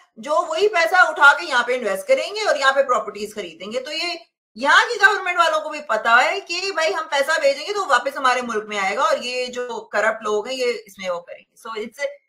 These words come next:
ये सबकी मिली भगत है इसमें, you know। <clears throat> And पाकिस्तानी, for some reason, मुझे पता नहीं, समझ में नहीं आता, इनका influence पता नहीं बहुत ज्यादा ही है। They are very good at networking। इतने Indians नहीं करते China, Chinese भी करते हैं, मगर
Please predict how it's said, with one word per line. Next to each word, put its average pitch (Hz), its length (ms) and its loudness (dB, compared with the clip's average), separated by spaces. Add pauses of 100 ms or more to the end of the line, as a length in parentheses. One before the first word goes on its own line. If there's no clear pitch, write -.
(320)
ये 285 80 -8
सबकी 349 380 0
मिली 339 240 -4
भगत 254 380 -2
है - 60 -6
इसमें, - 280 -14 (100)
you 190 140 -12
know। 269 100 -6 (560)
<clears throat> 262 240 -4
And 262 140 0
पाकिस्तानी, 302 580 2
for 294 300 -6
some 311 220 -8
reason, 302 380 -10
मुझे 302 160 -18
पता 302 160 -12
नहीं, 302 100 -12
समझ 226 280 -12
में 240 100 -10
नहीं 220 100 -6
आता, 220 280 -8 (420)
इनका 320 240 -2
influence 349 500 -4
पता 311 200 -10
नहीं 415 120 -8 (420)
बहुत 285 260 2
ज्यादा 240 260 6
ही 349 180 4
है। 185 200 -4
They 214 140 -4
are 233 100 -10
very 269 220 6
good 370 160 -8
at 349 100 -6
networking। 185 560 -6 (640)
इतने 330 340 -4
Indians 359 380 -6
नहीं 392 120 -6
करते 277 580 -4 (560)
China, 285 460 0
Chinese 320 460 -2
भी 466 80 -2
करते - 280 2
हैं, 330 80 0
मगर 262 340 2